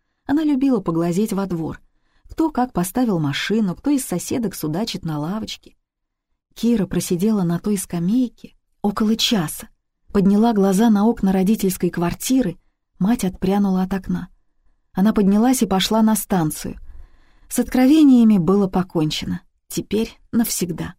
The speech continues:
Трудно было с этим смириться. Принять то, что она, по сути, им тоже не очень нужна. Обидно? Обидно.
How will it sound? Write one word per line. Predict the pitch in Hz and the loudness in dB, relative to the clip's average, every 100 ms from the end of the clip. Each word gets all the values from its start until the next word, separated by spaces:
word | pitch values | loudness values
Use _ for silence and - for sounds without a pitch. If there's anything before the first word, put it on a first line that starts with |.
| _ _ _ _ _ _ _ _ | _ _ _ _ _ _ _ _
Трудно | - 294 262 190 170 | 2 6 6 6 4
было | 175 170 | 2 2
с | - | 0
этим | 196 190 | 0 0
смириться. | 185 196 190 160 - - _ _ _ _ - | 0 0 2 0 -4 -16 _ _ _ _ 0
Принять | 196 190 196 190 | 2 4 2 0
то, | - 262 | 0 0
что | - 196 | 0 -2
она, | 185 185 262 | 0 2 2
по | 269 180 | 2 -2
сути, | - 269 262 190 | 0 0 0 0
им | 180 | 0
тоже | - 294 190 | 0 0 0
не | 160 160 | 0 -2
очень | 156 180 | -2 0
нужна. | 180 196 196 151 - _ _ - | 0 0 -2 -4 -8 _ _ -8
Обидно? | 170 156 240 233 151 _ _ _ _ _ | -4 0 2 2 -2 _ _ _ _ _
Обидно. | - 254 156 156 151 160 | -2 0 0 -2 -4 -8